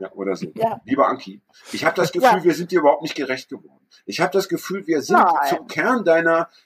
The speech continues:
Speaker 1: hochinteressanten Persönlichkeit und deines sehr, sehr intelligenten Gedankengebäudes noch nicht mal ansatzweise vorgedrungen und das nehme ich mir übel.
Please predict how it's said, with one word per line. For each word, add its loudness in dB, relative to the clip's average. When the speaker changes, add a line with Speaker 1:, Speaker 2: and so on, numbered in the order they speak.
Speaker 1:
hochinteressanten 0
Persönlichkeit 0
und -4
deines 0
sehr, 2
sehr 2
intelligenten -4
Gedankengebäudes 0
noch -2
nicht -4
mal 4
ansatzweise 2
vorgedrungen -4
und -10
das -4
nehme -2
ich -8
mir 0
übel. -12